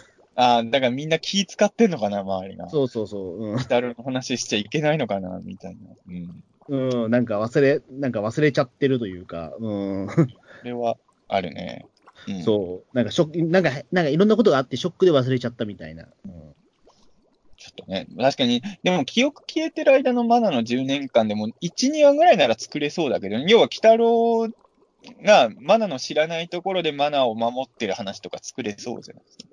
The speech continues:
Speaker 2: うん、そうですね。
Speaker 1: うん。
Speaker 2: まあ、ちょっとだからその、ね、通行人としてマナがいてっていうのもありだと思うし、うん。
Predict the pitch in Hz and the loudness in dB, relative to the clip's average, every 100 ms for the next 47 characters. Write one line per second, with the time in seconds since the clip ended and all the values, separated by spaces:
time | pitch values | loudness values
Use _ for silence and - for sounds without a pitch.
0 | _ - 131 127 113 98 - _ _ 143 | _ -10 0 2 2 0 -10 _ _ -6
1 | 101 107 117 185 226 339 311 220 180 135 | -4 -4 -4 0 0 2 4 4 4 2
2 | 113 113 104 - 139 120 120 190 170 196 | -2 -4 -6 -6 -2 -2 0 0 4 4
3 | 185 185 185 - 175 196 170 110 104 - | 4 2 0 2 2 4 4 2 -4 4
4 | 208 220 196 _ 262 269 226 120 110 120 | 8 8 4 _ 4 6 6 4 0 -2
5 | 101 92 95 98 87 95 90 - 113 101 | -6 -10 -10 -10 -12 -12 -14 -10 -8 -6
6 | 87 76 | -8 -12